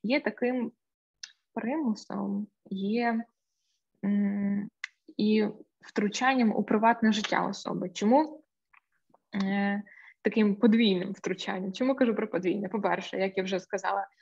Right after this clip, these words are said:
зобов'язує декларувати видатки осіб, які, м,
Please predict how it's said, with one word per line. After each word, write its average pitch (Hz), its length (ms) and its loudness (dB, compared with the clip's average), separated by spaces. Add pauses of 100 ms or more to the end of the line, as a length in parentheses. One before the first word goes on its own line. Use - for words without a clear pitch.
(180)
зобов'язує 196 540 6
декларувати 185 800 0 (240)
видатки 185 580 0
осіб, 185 500 -4 (300)
які, 196 520 0 (440)
м, 185 480 -2